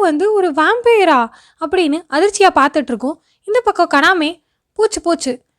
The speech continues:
இது என்ன பிளட்டோட வாடை வர மாதிரி இருக்கு, நான் போறேன்" அப்படின்னு ஓட ஆரம்பிச்சிருவான். இந்த ஹெட்மாஸ்டர் கிராஸ் கூப்பிட்டுக்கிட்டே இருப்பானா, அதை கூட கண்டுக்காம கிளம்பி போயிடுவான். இந்த ஜெரோ வந்துட்டு, "யுக்கி, நான்" அப்படின்னு ஏதோ சொல்ல வருவான்.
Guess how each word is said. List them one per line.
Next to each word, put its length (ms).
இது 180
என்ன 180
பிளட்டோட 380
வாடை 280
வர 180
மாதிரி 300
இருக்கு, 300
நான் 200
போறேன்" 340
அப்படின்னு 320
ஓட 200
ஆரம்பிச்சிருவான். 580
இந்த 140
ஹெட்மாஸ்டர் 540
கிராஸ் 260
கூப்பிட்டுக்கிட்டே 440
இருப்பானா, 380
அதை 120
கூட 200
கண்டுக்காம 560
கிளம்பி 240
போயிடுவான். 460
இந்த 220
ஜெரோ 180
வந்துட்டு, 380
"யுக்கி, 320
நான்" 300
அப்படின்னு 420
ஏதோ 220
சொல்ல 280
வருவான். 340